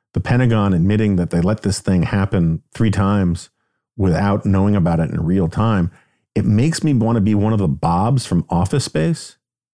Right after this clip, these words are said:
and, uh, and go to norad and be like,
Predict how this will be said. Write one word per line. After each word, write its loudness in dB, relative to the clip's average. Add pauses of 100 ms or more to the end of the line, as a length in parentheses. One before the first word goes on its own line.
(680)
and, 4
uh, 0 (560)
and 2
go 2
to 2
norad -2 (260)
and 0
be 2
like, 0